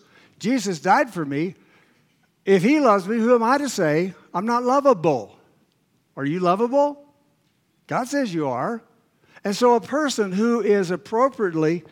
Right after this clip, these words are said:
and adequately loving themselves is like this. This is,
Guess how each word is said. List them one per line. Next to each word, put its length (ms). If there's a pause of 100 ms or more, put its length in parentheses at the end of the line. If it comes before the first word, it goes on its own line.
(140)
and 160
adequately 680 (260)
loving 380
themselves 560
is 120
like 240
this. 260
This 180
is, 160